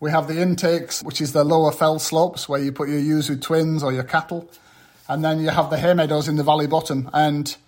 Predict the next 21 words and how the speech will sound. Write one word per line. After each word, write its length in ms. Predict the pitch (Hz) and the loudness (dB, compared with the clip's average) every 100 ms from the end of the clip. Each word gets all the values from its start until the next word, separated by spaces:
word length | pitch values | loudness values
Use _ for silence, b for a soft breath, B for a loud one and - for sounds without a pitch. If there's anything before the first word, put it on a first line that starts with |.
| b b b b b | b b b b b
lots 280 | 180 180 | 2 2
of 60 | 170 | 0
those 200 | 160 156 | 0 0
hay 120 | 165 | 0
meadows 320 | 156 151 151 151 | 2 2 0 0
are 80 | |
ruined 440 | 151 160 170 190 185 | 0 2 2 0 -6
as 160 | - 147 | -6 -6
of 120 | 135 | -4
the 60 | 147 | -2
last 180 | 151 | -4
fifty 260 | - 156 160 | -4 -8 -2
years, 300 | 156 165 175 | 0 0 0
but 160 | 160 151 | -4 -4
we're 100 | 165 | -2
lucky 240 | 170 160 | -2 -4
to 100 | 139 | -6
have 240 | 147 151 - | -2 -4 -2
thirty 340 | 170 156 156 | -4 -2 -2
acres 340 | 160 160 147 | -2 -2 -4
of 380 | 151 147 131 - | -2 -4 -6 -14